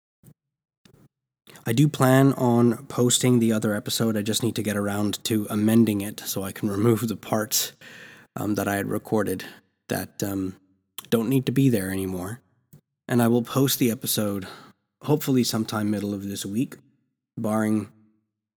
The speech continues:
you know, all things medically go well at home or at the hospital over the next couple of days. So if I don't get to it till Friday, uh, you'll just have to forgive me. So until then,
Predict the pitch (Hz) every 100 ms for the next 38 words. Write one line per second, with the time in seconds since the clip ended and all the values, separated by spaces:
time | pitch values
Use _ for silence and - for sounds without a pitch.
0 | _ - - - - 110 107 104 113 110
1 | 101 104 107 107 - 107 101 101 101 101
2 | 101 104 104 - - 107 - 113 110 104
3 | 110 - 101 95 95 92 104 95 - 92
4 | - - _ _ _ _ _ _ _ -
5 | 123 104 104 101 - 104 - 101 98 98
6 | - 107 101 113 123 143 127 120 123 110
7 | - _ _ - 104 - 110 101 95 92
8 | - _ - - - _ _ - 104 104
9 | 101 104 101 - 98 - 104 - 98 95
10 | 95 - - _ _ _ _ _ _ _
11 | _ _ _ _ _ _ _ _ _ _
12 | _ _ _ - - 127 113 110 131 120
13 | 113 110